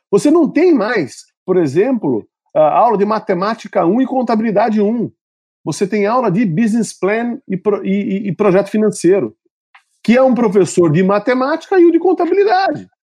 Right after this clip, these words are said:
E muitas vezes um deles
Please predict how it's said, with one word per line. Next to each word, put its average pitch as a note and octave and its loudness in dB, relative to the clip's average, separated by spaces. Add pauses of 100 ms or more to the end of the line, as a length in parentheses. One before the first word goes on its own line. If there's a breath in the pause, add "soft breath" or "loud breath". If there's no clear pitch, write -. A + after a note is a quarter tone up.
(680)
E B3+ 2
muitas C4 2
vezes A#3 -2
um E4+ 2
deles B3 -4